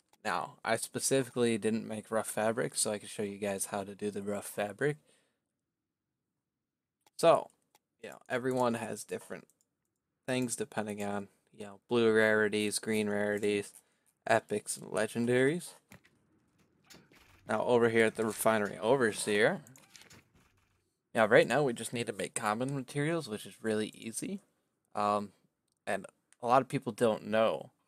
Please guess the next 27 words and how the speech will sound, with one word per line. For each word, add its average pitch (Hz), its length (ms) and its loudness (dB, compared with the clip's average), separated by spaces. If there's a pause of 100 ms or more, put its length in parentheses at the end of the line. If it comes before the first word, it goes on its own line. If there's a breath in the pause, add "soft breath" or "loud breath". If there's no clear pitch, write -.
(560)
uh, 65 220 -4 (840)
that 120 220 2
the 117 100 -2
different 123 440 -2
color 123 540 4
of 110 160 -4
the 110 80 -16
cotton 113 540 2
or 98 300 -4
ore 107 600 2
or - 40 -16
so 110 240 -2
on, 104 240 2 (400 soft breath)
all 120 160 6
that 127 240 4
does 123 580 0 (160)
is 110 300 0
reduce 107 400 -4
how 104 220 0
much 104 240 -2
is 98 120 -6
needed 98 520 -4
per, 98 540 -2 (920)
you 104 80 -6
know, 92 300 -2
per - 220 0
item. 110 420 -6